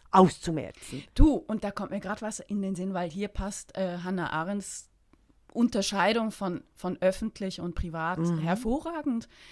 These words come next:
Speaker 2: Im Kanton Sankt Gallen, ähm, gab es den Fall, dass eine Konvertitin, äh, Grundschullehrerin werden wollte.
Speaker 1: Mhm.
Speaker 2: Und schon einen Vertrag hatte mit einer Grundschule.
Speaker 1: Wahnsinn.
Speaker 2: Und dann haben die Eltern, äh, protestiert und gesagt, wir, wir
Speaker 1: I
Speaker 2: möchten
Speaker 1: love
Speaker 2: das
Speaker 1: them.
Speaker 2: nicht.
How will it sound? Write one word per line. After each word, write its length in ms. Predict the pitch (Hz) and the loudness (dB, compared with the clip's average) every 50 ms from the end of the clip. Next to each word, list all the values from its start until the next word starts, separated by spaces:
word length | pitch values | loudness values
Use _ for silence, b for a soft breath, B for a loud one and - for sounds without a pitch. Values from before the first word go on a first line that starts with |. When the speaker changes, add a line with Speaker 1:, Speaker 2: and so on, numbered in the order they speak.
| B B B B _ | B B B B _
Speaker 2:
Im 200 | 214 226 220 226 | -2 -2 -2 -2
Kanton 400 | - 214 226 254 - 233 220 214 | -2 -4 -4 -4 -4 -4 -4 -4
Sankt 220 | 185 196 190 185 | -4 -6 -6 -6
Gallen, 560 | - 202 226 226 196 180 175 175 175 175 175 - - | -6 -4 -4 -2 -2 -2 -2 -2 -4 -6 -8 -8 -8
ähm, 460 | - 185 180 180 175 175 175 175 175 - | -8 -6 -4 -4 -4 -4 -4 -6 -6 -6
gab 220 | - 190 190 190 196 | -4 -4 -4 -2 -4
es 140 | 185 - - | -6 -8 -6
den 180 | 190 180 190 | -6 -6 -4
Fall, 460 | - - - 190 196 214 247 269 285 269 | -4 -4 -4 -2 -2 -2 -2 -2 -2 -2
dass 280 | 220 214 202 - - - | -4 -6 -8 -10 -8 -8
eine 320 | 185 180 185 185 185 180 - - _ _ _ | -6 -4 -4 -6 -6 -8 -12 -18 _ _ _
Konvertitin, 920 | - 196 180 180 160 160 156 - - - 180 180 - - - - 277 294 339 381 392 392 b b b b b b b b b b _ | -6 -4 -4 -2 -4 -6 -8 -8 -8 -6 -6 -8 -8 -8 -6 -4 -2 -2 -2 -4 -6 -10 b b b b b b b b b b _
äh, 300 | 208 214 196 196 202 196 | -4 -2 0 0 -2 -2
Grundschullehrerin 920 | - 330 - - - 294 233 208 190 190 165 160 165 151 147 151 170 156 | -2 -4 -4 -2 -2 -2 0 0 0 0 -2 -2 -4 -6 -6 -8 -8 -6
werden 260 | 156 165 156 151 156 | -6 -6 -6 -6 -6
wollte. 400 | 147 143 151 175 - - 320 381 - _ _ _ _ - | -6 -6 -8 -8 -8 -8 -10 -10 -10 _ _ _ _ -4
Speaker 1:
Mhm. 400 | 160 151 143 139 156 175 175 180 - - - | -2 -2 -2 -2 -4 -6 -6 -8 -12 -6 -4
Speaker 2:
Und 120 | 240 - | -2 0
schon 140 | - 196 190 | 0 0 0
einen 180 | 175 170 165 165 | 0 0 0 -2
Vertrag 540 | - 156 - - - 143 135 175 220 - - | -4 -6 -8 -8 -8 -8 -6 -6 -6 -6 -6
hatte 220 | 226 240 - - | -8 -8 -6 -4
mit 200 | 220 196 - - | -4 -4 -4 -6
einer 260 | - 170 170 165 170 165 - - - | -6 -4 -4 -4 -4 -6 -8 -14 -14
Grundschule. 640 | - - - 208 226 - 165 170 151 - 127 131 - | -12 -6 -2 0 0 2 4 2 2 2 4 4 4
Speaker 1:
Wahnsinn. 160 | - - B B B B B B B B | 4 2 B B B B B B B B
Speaker 2:
Und 120 | - 214 220 | -6 -2 -2
dann 220 | 208 214 196 190 | 0 0 -2 -2
haben 120 | 202 220 202 | -2 -2 -2
die 160 | 208 202 - | -2 -4 -4
Eltern, 720 | - 175 170 208 285 320 - - 320 269 247 220 208 202 - | -2 -2 0 0 -2 -2 -4 -4 -4 -2 -2 -2 -4 -6 -4
äh, 160 | - 190 185 | -6 -4 -4
protestiert 580 | - - 226 - - - - 330 453 - - | -2 -4 -4 -4 -6 -6 -6 -8 -8 -8 -12
und 120 | - 254 220 | -12 -10 -8
gesagt, 360 | 220 202 202 208 214 - - | -8 -6 -6 -6 -8 -8 -8
wir, 80 | 202 190 | -8 -8
wir 220 | - - 196 196 | -8 -6 -4 -4
Speaker 1:
I 40 | 190 | -2
Speaker 2:
möchten 300 | 175 175 123 - - 294 | -2 -2 -4 0 0 2
Speaker 1:
love 100 | 277 262 | 2 2
Speaker 2:
das 140 | 277 - - | 0 0 0
Speaker 1:
them. 100 | 240 233 | 0 0
Speaker 2:
nicht. 500 | 254 294 427 415 - - - - - | 0 0 -2 -2 -6 -8 -8 -8 -12